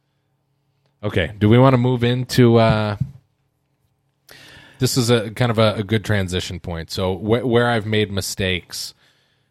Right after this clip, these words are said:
and then we can roll into the dev update. So obviously you guys know that I decided to, to breed Bugdons with conviction. I had a little bit of interest from people, um, when I, I bred the first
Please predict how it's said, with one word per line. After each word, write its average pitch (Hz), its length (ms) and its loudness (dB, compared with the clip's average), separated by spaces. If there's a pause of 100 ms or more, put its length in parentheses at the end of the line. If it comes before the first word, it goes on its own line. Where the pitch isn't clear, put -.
(100)
and 87 120 -10
then 82 120 -10
we 80 100 -14
can 87 140 -12
roll 82 180 -4
into 80 140 -8
the 80 100 -8
dev 78 200 -6
update. 85 440 -6
So 95 240 2
obviously 92 440 -4
you 90 60 -6
guys 90 180 -4
know 92 160 -2
that 85 120 -2
I 90 140 0
decided 92 720 -4
to, 87 560 -4 (800)
to - 100 2
breed 120 420 2
Bugdons 123 680 0
with 107 180 -2
conviction. 104 720 -2
I 92 420 -2
had 98 180 -6
a 90 60 -6
little 101 200 -2
bit 98 120 0
of 98 80 -2
interest 95 360 -8
from 95 160 -6
people, 101 600 -4 (480)
um, 85 640 -8 (260)
when 95 180 -8
I, 82 420 -4
I 87 100 -8
bred 90 340 -4
the 87 140 -6
first - 840 -4